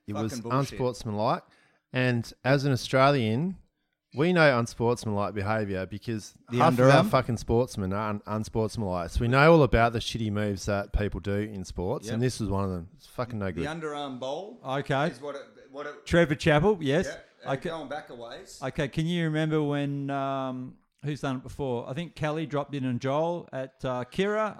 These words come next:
Speaker 3: think
Speaker 1: Completely different, completely different.
Speaker 2: Completely different,
Speaker 1: Kelly
Speaker 2: 'cause
Speaker 1: had
Speaker 2: Kelly
Speaker 1: priority.
Speaker 2: had priority, exactly. So totally different.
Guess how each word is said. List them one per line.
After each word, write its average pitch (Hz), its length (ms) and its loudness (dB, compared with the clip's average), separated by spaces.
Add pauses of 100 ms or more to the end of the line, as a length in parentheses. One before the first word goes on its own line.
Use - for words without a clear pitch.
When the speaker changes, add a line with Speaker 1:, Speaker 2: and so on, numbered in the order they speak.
Speaker 3:
think 123 60 0
Speaker 1:
Completely 156 360 8
different, 139 400 0
completely 123 340 2
different. 127 360 2
Speaker 2:
Completely 170 280 2
different, 156 300 0
Speaker 1:
Kelly 135 220 4
Speaker 2:
'cause 127 80 4
Speaker 1:
had 135 80 6
Speaker 2:
Kelly 185 200 10
Speaker 1:
priority. 120 360 4
Speaker 2:
had 113 200 -2
priority, 165 540 0
exactly. 139 560 -8 (100)
So 131 240 -6
totally 196 500 0
different. 107 380 -10